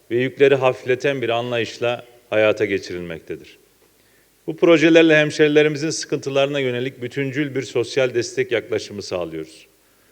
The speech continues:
Bu kapsamda Cumhurbaşkanımız Sayın Recep Tayyip Erdoğan'ın tensipleriyle iki bin yirmi beş yılının aile yılı, iki bin yirmi altı iki bin otuz beş döneminin ise aile ve nüfus on yılı olarak ilan edilmesi,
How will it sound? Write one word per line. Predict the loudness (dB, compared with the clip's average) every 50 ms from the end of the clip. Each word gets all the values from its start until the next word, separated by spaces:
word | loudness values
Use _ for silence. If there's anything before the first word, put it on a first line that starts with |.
| _ _ _ _ -12
Bu | -4 2
kapsamda | 6 6 6 6 6 2 2 2 4 2 2 2 0 -4 -10 -20 -20 _ _ _ _
Cumhurbaşkanımız | -8 -4 0 0 4 6 6 4 4 2 -2 -2 -2 -2 -6 -6
Sayın | -6 -2 -2 0 0 2 2
Recep | 2 2 2 2 -2 0 0
Tayyip | 0 2 2 0 0 2
Erdoğan'ın | 2 2 2 2 0 -2 -2 -4 -6 -8
tensipleriyle | -6 -6 -6 -6 -6 -8 -10 -10 -4 -2 0 0 0 0 0 -2 -2 -2 -4 -10 -20 -20 -20 _ _ _ -18
iki | -14 -8 -4 -4 -2
bin | 0 -2 0
yirmi | 0 0 0 0 0 0
beş | 0 0 -2 -4 -8
yılının | -8 -6 -6 -6 -6 -6
aile | -2 2 4 4 4 6 4
yılı, | 4 4 2 2 0 -2 -4 -8 -14 -20 -20 -20 _ _ -20
iki | -20 -12 -6 -4 -4 -2
bin | -2 -2 -2
yirmi | -2 -2 -2 0 0 2
altı | 2 0 0 -2 -8
iki | -14 -12 -10 -8
bin | -6 -4
otuz | -4 -4 -4 -6 -2 0
beş | 0 0 0 0
döneminin | -4 -4 -4 -4 -4 -6 -6 -6 -6
ise | -8 -8 -4 -2 -2 -2 -4 -6 -14 -20 -20 _ _ -4
aile | 2 4 6 8 8 6 6 4 4 4
ve | 4 2 0
nüfus | -2 -4 -4 -6 -6 -6 -4
on | 0 0 2 2
yılı | 2 0 2 4
olarak | 4 4 4 4 2 2 0 -2
ilan | -6 -4 -2 0 0 0 -2
edilmesi, | -2 -4 -4 -4 -4 -6 -6 -8 -8 -10 -12 -12